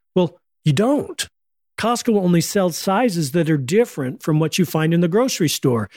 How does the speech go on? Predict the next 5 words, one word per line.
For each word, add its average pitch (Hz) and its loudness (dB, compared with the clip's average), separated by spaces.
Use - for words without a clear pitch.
so - -4
you 135 0
can't 147 -2
easily 143 2
compare. 143 -2